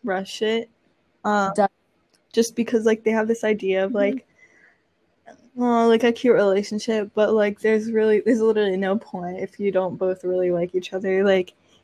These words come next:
Speaker 1: you shouldn't just, like, do it 'cause you like the idea of it.
Speaker 3: Mm-hmm.
Speaker 1: Um,
Speaker 2: Yeah.
Speaker 1: it can
Speaker 2: Like, it's
Speaker 1: I feel
Speaker 2: genuine.
Speaker 1: like it can be easy to, like, talk to people just 'cause you like the idea of having a boyfriend. Um,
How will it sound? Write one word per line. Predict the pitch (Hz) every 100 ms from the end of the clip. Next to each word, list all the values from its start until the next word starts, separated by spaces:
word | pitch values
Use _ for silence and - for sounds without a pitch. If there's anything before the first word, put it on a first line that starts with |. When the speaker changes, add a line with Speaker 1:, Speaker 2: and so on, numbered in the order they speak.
| -
Speaker 1:
you | 220
shouldn't | - 220 220 240
just, | - 214
like, | 208 202 -
do | 190 196
it | 196
'cause | - 220
you | 208
like | 185 190
the | 202
idea | 190 180 180 190
of | 196 208
it. | 220 214 -
Speaker 3:
Mm-hmm. | 254 254 254 214
Speaker 1:
Um, | 196 185 180 208
Speaker 2:
Yeah. | 208 _ _ -
Speaker 1:
it | 214
can | 277 240
Speaker 2:
Like, | 254
it's | 302 _ _ _ -
Speaker 1:
I |
feel | 285
Speaker 2:
genuine. | 262 202 175
Speaker 1:
like | -
it | 226
can | 262 220
be | 208
easy | 113 185 185 202 208
to, | 208
like, | 196 185 - - _ _ _ _ _ _ _ _ _ _ _ -
talk | - 196 196 -
to |
people | 202 220 214 202
just | 208 -
'cause | 196
you | 202
like | 202 196
the | 196
idea | 190 175 180 185
of | 185
having | 196 208 208
a |
boyfriend. | 202 208 214 208 214 208 - - _ _ -
Um, | 190 175 - 226